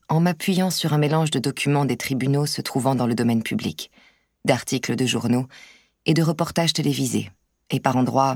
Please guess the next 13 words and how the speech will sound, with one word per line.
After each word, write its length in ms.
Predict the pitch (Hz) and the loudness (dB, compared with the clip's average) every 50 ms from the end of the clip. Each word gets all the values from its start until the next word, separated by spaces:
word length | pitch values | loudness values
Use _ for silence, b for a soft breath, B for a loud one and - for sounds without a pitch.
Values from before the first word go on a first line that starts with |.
| 117 - - | -6 -8 -8
sur 240 | - - 170 165 | -6 -4 -2 0
une 120 | 156 156 151 | 0 0 0
pièce 220 | - - 165 151 | 0 -2 -2 -2
de 80 | - 139 | -2 -2
théâtre 400 | 127 - 135 123 123 123 - 131 | -4 -2 -2 -2 -2 -2 -2 -4
inspirée 400 | 127 120 - - - 127 120 120 | -4 -4 -4 -4 -4 -2 0 0
d'entretiens. 500 | 107 107 101 - - - - - - - _ _ _ _ _ _ _ _ _ _ _ _ _ _ _ _ _ _ _ _ _ _ _ _ _ | 0 -2 -2 -4 -6 -10 -10 -10 -12 -14 _ _ _ _ _ _ _ _ _ _ _ _ _ _ _ _ _ _ _ _ _ _ _ _ _
Avec 300 | - 170 170 170 160 - | 0 2 2 4 2 2
une 120 | 170 165 151 | 0 0 2
telle 180 | - 175 165 | 2 2 2
abondance 500 | 156 139 113 151 147 139 147 151 151 139 | 2 2 2 2 2 2 2 2 2 2
de 80 | 127 131 | 0 -2
documentation, 800 | 113 139 127 - - 131 127 120 - 123 120 - - 139 143 139 | -2 -2 -2 -2 0 0 0 0 0 -2 -4 -2 -2 -2 -2 -4